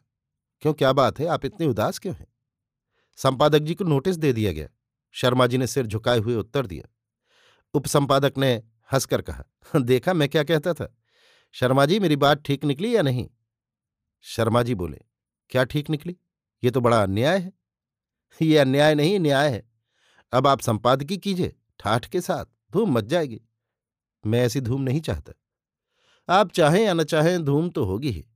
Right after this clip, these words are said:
"मुझे संपादक जी की दशा पर बड़ा तरस आता है।" "यदि आपको तरस आता है, तो ये आपके हृदय की कमजोरी है। वे तरस के योग्य हैं ही नहीं।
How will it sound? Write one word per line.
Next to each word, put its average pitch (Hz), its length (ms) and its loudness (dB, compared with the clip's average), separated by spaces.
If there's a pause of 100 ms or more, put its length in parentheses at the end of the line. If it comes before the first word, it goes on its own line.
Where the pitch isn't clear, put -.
(1600)
"मुझे 135 180 0
संपादक 139 420 0
जी 147 160 -6
की 151 80 -12
दशा 135 280 -2
पर 151 120 -4
बड़ा 127 240 0
तरस 120 360 -6
आता 107 180 -10
है।" - 120 -18 (1200)
"यदि 139 260 2
आपको 143 260 2
तरस 135 300 0
आता 107 220 2
है, 131 160 0 (440)
तो 156 60 -2
ये 156 100 4
आपके 143 320 2
हृदय 139 260 0
की 180 120 -8
कमजोरी 139 500 -2
है। - 160 -10 (480)
वे 113 80 -2
तरस 123 260 2
के 120 180 -2
योग्य 123 240 0
हैं 113 160 -2
ही 160 120 0
नहीं। 165 180 -6